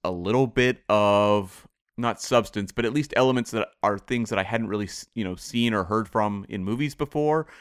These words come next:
But you're probably not gonna remember it so strongly later down the road. So for me, you know, it's kinda one of those, like, B minus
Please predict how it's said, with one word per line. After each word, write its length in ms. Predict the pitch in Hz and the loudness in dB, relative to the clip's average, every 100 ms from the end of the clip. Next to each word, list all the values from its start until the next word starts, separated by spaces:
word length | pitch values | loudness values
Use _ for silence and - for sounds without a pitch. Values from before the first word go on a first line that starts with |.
| - _ _ _ _ _ | -20 _ _ _ _ _
But 100 | 151 | -8
you're 220 | 208 151 - _ | -4 -6 -8 _
probably 540 | - 123 139 135 123 127 | -12 -6 -2 -2 0 -2
not 300 | 120 113 - | 0 -2 -2
gonna 180 | 113 107 | -2 0
remember 680 | 104 107 104 107 101 98 | -2 -2 -2 -2 -2 -2
it 100 | 98 | -2
so 220 | - 104 98 | -4 -6 -6
strongly 540 | - 107 98 95 98 | -6 -2 0 0 -4
later 320 | 95 90 87 | -4 -4 -4
down 220 | 87 85 | -4 -6
the 80 | 85 | -6
road. 360 | 82 82 85 - | -6 -6 -6 -10
So 260 | - 113 104 | -8 -2 -2
for 120 | 139 | -2
me, 280 | 151 160 151 _ _ _ | -2 -2 -4 _ _ _
you 120 | - 139 | -8 -2
know, 160 | 110 | 0
it's 100 | 120 | 0
kinda 240 | - 170 156 | -2 -2 0
one 120 | 135 | 2
of 40 | |
those, 220 | 120 113 | 2 2
like, 280 | 110 92 82 | 0 -2 -4
B 200 | 101 107 | -4 -2
minus 600 | 101 92 95 98 - - | 0 0 0 -2 -6 -16